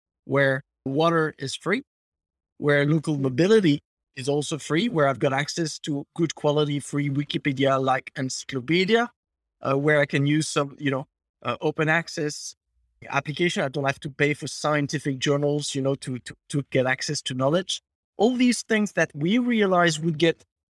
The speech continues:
Speaker 1: cheaper if we organize them in a non-capitalist manner. So the focus on abundance in terms of need satisfaction can sell, I think, more than the word degrowth.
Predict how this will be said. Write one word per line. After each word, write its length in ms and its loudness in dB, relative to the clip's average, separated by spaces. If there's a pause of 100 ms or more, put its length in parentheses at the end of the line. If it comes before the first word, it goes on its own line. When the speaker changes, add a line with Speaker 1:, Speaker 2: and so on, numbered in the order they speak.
(220)
Speaker 1:
cheaper 640 0 (340)
if 240 -2
we 220 -6 (100)
organize 560 2
them 400 -2
in 100 0
a 80 2
non-capitalist 1300 -2 (540)
manner. 640 0 (240)
So 300 2 (540)
the 200 0
focus 440 0
on 200 -4 (140)
abundance 840 0
in 140 -4
terms 320 -6
of 200 -6
need 380 -2
satisfaction 1080 -4 (360)
can 220 0
sell, 520 2 (220)
I 140 6
think, 280 -4
more 340 4
than 220 2 (220)
the 100 0
word 320 2
degrowth. 540 -2